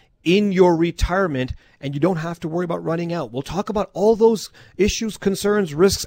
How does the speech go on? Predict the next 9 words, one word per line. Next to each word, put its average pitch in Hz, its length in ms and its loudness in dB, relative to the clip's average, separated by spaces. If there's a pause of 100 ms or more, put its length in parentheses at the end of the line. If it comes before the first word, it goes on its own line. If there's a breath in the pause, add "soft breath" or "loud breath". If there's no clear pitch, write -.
(120)
and 202 320 0
opportunities 220 840 -2
on 120 160 -6
Tuesday, 113 460 -6 (320 soft breath)
January 143 440 -4
twenty-third, 139 540 -4
seven 135 320 -4
P 139 180 2
M, 113 200 -4